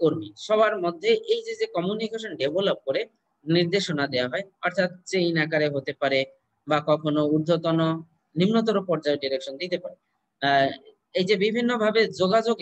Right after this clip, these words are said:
স্থাপন করে কর্মীদের সাথে ব্যবস্থাপকের, ব্যবস্থাপকের সাথে সুপারভাইজারের একটা সার্বক্ষণিক যোগাযোগ স্থাপন করে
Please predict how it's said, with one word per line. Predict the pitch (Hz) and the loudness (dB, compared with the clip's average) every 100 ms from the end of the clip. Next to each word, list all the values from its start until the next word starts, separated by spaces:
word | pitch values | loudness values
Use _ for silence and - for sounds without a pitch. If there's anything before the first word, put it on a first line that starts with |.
| 147 | -6
স্থাপন | 151 139 135 | -6 -6 -8
করে | 131 135 151 | -4 -2 0
কর্মীদের | 160 147 151 147 | 0 0 2 0
সাথে | 143 143 151 | -2 -4 -4
ব্যবস্থাপকের, | 139 127 139 - 127 262 - 262 | -4 -4 -6 -10 -8 -8 -4 -6
ব্যবস্থাপকের | 508 - 269 - 523 135 135 | -4 -10 -8 -12 -10 -8 -8
সাথে | 131 127 127 | -8 -10 -12
সুপারভাইজারের | - - 135 127 127 131 131 135 _ _ _ _ _ _ _ | -10 -8 -4 -4 -4 -4 -4 -6 _ _ _ _ _ _ _
একটা | 143 147 147 135 127 _ | -2 0 2 0 -2 _
সার্বক্ষণিক | - 165 175 190 185 190 175 | -4 -2 0 0 0 0 0
যোগাযোগ | 160 170 170 175 | 0 2 2 0
স্থাপন | 151 - 135 131 127 | -4 -4 -4 -4 -4
করে | 135 139 | -2 -2